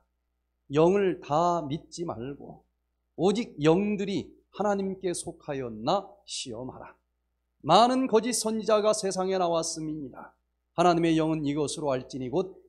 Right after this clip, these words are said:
예수 그리스도께서 육체로 오신 것을 시인하는 영마다 하나님께 속한 것이요."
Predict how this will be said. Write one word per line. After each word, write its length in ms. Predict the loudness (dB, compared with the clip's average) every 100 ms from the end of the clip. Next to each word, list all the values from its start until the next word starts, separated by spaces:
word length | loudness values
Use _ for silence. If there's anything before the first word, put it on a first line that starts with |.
| _
예수 760 | 2 6 6 6 0 -4 -4 0
그리스도께서 1300 | 0 0 -2 -4 -6 -4 -2 -2 -2 0 0 -2 -8 _ _
육체로 760 | -6 -6 -6 -2 4 6 6 2
오신 340 | 0 -2 -2 0
것을 300 | 0 0 -2
시인하는 680 | -2 -2 -4 -2 -2 0
영마다 680 | -2 -2 -2 2 2 0 -4
하나님께 500 | -2 0 0 -4 -6 -8
속한 480 | -12 -16 -16 -16
것이요." 480 | -16 -18 -18 -20 -20